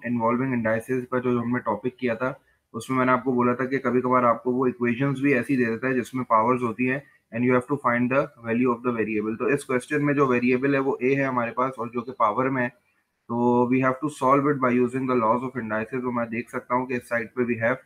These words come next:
अ, एक लॉ apply हो रहा है कि हमारे पास basis same है और दोनों divide हो रही हैं। तो हमें पता है कि जब basis same होती हैं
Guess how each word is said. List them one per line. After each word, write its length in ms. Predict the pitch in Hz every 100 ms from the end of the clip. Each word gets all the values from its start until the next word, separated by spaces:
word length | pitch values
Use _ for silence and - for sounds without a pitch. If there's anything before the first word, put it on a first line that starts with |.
| _ _ - _ _ -
अ, 160 | 113
एक 200 | 98 123
लॉ 120 | 127 131 135
apply 260 | 127 123
हो 100 | 127
रहा 120 | 123
है 60 | 131
कि 80 | 139
हमारे 280 | 123 120 110
पास 200 | 127 123
basis 360 | 117 117 143 143
same 240 | 123 120
है 60 | 135
और 120 | 131
दोनों 260 | 120 120 127
divide 320 | 107 117 135
हो 100 | 127
रही 80 | 131
हैं। 100 | 127
तो 60 |
हमें 200 | 117 113
पता 180 | 107 120
है 80 | 123
कि 100 | 127
जब 200 | 120 117
basis 340 | 113 110 135
same 280 | - 156 160
होती 260 | 139 110 120
हैं 200 | 120